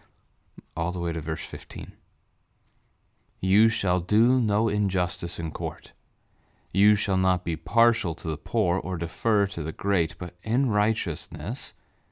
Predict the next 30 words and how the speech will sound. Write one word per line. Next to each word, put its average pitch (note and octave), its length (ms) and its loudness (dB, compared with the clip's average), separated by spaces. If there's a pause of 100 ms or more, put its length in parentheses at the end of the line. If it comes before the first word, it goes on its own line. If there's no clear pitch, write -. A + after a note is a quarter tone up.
(640)
shall F2 260 -2
you D#2+ 140 0
judge D2+ 340 -4
your D#2+ 100 -6
neighbor. D#2+ 420 -6 (1000)
You F#2+ 220 2
shall D3 200 -2
not B2 240 -2
go G#2+ 120 2
around F2+ 460 2
as F#2 120 0
a E2+ 80 -2
slanderer F2+ 920 0
among D#2 360 -4
your D2+ 120 -8
people, D#2+ 500 -6 (200)
and G2 120 0
you F2+ 120 2
shall C3 240 -2
not D#3 240 -2
stand G2+ 420 -2
up F#2+ 280 -2
against F2 420 -6
the E2 80 -6
life D#2 340 -8
of - 140 -16
your E2 120 -8
neighbor. E2 440 -2 (500)
I F2+ 500 -2
am D#2 420 -8